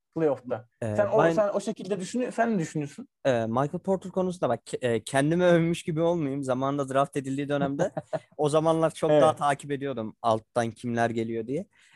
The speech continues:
Speaker 2: Çok daha büyük
Speaker 1: Aha.
Speaker 2: bir potansiyeli vardı ama drafta gireceği dönemlerde sakatlığı vardı.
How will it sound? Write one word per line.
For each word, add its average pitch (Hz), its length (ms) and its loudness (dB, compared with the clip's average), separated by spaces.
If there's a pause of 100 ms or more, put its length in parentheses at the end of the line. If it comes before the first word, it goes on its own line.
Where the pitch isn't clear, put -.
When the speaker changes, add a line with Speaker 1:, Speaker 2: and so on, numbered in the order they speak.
(120)
Speaker 2:
Çok - 300 0
daha 175 180 8
büyük 170 160 6
Speaker 1:
Aha. 226 80 -8
Speaker 2:
bir 160 80 -2
potansiyeli 156 680 2
vardı 135 440 2 (360)
ama 147 280 2 (360)
drafta 135 280 -2
gireceği 156 380 -2
dönemlerde 151 440 -2
sakatlığı 143 600 -2
vardı. 117 440 2